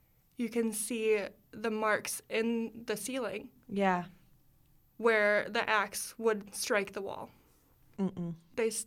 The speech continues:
Speaker 1: they have not patched them. They are all still there.
Speaker 2: Yeah.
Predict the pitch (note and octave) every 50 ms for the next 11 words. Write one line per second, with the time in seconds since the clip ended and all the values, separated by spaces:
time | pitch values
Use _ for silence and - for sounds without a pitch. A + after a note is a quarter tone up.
0 | _ - - A3+ A#3 G#3+ G#3+ G#3 G#3 G3+ G#3+ A3 A3 - A#3+ A#3 A#3 A#3 - -
1 | C4+ C#4 D4 C4+ - G3+ G#3+ G#3 G3+ G3 - - - G3 G#3+ G#3+ - - B3+ A3+
2 | G3+ - - - - - - - - G3+ F#3+ F3+ F3 F3+